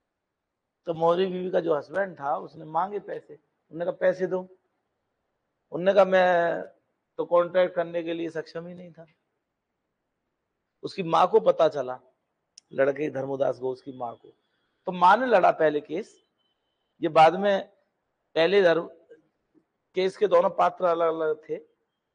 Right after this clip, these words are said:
मौरी बीबी का हस्बैंड था और धर्मोदास की माँ थी। उसने केस लड़ा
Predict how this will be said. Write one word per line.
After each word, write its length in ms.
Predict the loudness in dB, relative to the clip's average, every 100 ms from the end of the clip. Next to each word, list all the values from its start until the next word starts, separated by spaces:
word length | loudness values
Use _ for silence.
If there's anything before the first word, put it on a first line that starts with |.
| -6
मौरी 240 | -2 0
बीबी 260 | -2 -4 -2
का 120 | 0
हस्बैंड 400 | -2 0 -2 -2
था 120 | -2 -2
और 340 | -2 -2 -4
धर्मोदास 540 | -6 -8 -6 -2 -4 -4
की 200 | -18 -18 _ _ _ _ _ _ _ _ _
माँ 200 | -8 -8
थी। 180 | -8 _ _ _ _ _ _ _ _ _ _ _ _ _ _ _ _ _ _ _ -4
उसने 280 | -4 0 -2
केस 300 | 0 -2 0
लड़ा 260 | -6 -6